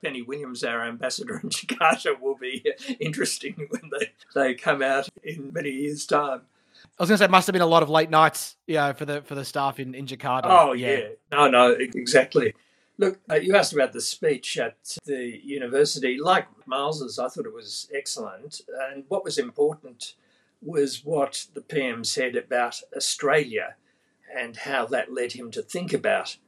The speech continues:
Speaker 1: Australia-Indonesia relations. So it was a speech more about national identity in many ways than, than foreign policy. He began with the centuries-old trade between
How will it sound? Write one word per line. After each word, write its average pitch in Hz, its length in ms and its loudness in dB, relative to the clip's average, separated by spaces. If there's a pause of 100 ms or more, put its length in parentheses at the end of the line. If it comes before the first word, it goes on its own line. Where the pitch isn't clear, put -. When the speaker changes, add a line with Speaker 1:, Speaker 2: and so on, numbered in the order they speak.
(140)
Speaker 1:
Australia-Indonesia 107 1400 -2
relations. 113 520 0
So 143 260 2 (360)
it 151 100 -4
was 147 200 -2
a 147 40 2
speech - 480 0
more 151 220 -2
about 120 400 -2
national 123 400 -4
identity 120 800 -6 (400)
in 120 380 -10 (100)
many 120 240 -8
ways 117 480 -2
than, 110 340 -6 (160)
than 123 260 -4
foreign 113 380 -2
policy. 127 600 -4 (400)
He 170 200 -4
began 160 560 0
with 123 260 -6
the 117 340 -6 (100)
centuries-old 113 920 -4
trade 123 520 0
between 120 580 0